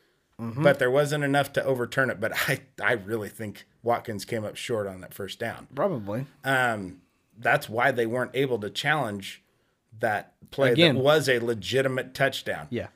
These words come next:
Speaker 2: Had they done that at the end of the game, they could have kicked the field goal to tie it, and it
Speaker 1: Mm-hmm.
Speaker 2: would have gone into overtime, and who knows what happens there.
Speaker 1: Well, the
Speaker 2: Home team
Speaker 1: yeah,
Speaker 2: has the
Speaker 1: advantage there.
Speaker 2: distinct advantage.
Speaker 1: Um,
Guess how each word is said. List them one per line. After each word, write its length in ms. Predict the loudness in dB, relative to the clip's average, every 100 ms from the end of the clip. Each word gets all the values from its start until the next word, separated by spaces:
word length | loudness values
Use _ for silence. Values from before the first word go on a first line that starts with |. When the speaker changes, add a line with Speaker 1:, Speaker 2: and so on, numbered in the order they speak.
| _
Speaker 2:
Had 240 | 0 2 2
they 120 | 2
done 280 | 2 0 2
that 240 | 2 2
at 80 | 0
the 120 | -2
end 120 | -2 -2
of 80 |
the 80 | -2
game, 280 | -2 -2 0
they 100 | -2
could 140 | -2
have 100 | -4
kicked 240 | -2 -4 -6
the 60 |
field 240 | -4 -2 2
goal 160 | 2
to 60 | 0
tie 340 | -2 2 4
it, 240 | 4 2 -4 -6
and 100 | -2
it 80 |
Speaker 1:
Mm-hmm. 140 | 2 4
Speaker 2:
would 120 | 2
have 100 | 2
gone 200 | 0 2
into 180 | 2 4
overtime, 560 | 4 2 -4 -8 -8
and 80 | -6
who 120 | -4 0
knows 300 | 0 0 -2
what 120 | -4
happens 360 | -4 -6 -10
there. 200 | -10 -10 -8 -4
Speaker 1:
Well, 200 | -2 0
the 220 | -2 -2
Speaker 2:
Home 200 | 2 2
team 260 | 4 2 4
Speaker 1:
yeah, 60 | 4
Speaker 2:
has 200 | 4 2
the 220 | 0 2 0
Speaker 1:
advantage 420 | 0 0 0 -2
there. 280 | -2 -4 -4
Speaker 2:
distinct 500 | -6 -6 0 2 2
advantage. 540 | -2 -6 -8 -10 -16 -6
Speaker 1:
Um, 580 | 2 6 6 4 2 -4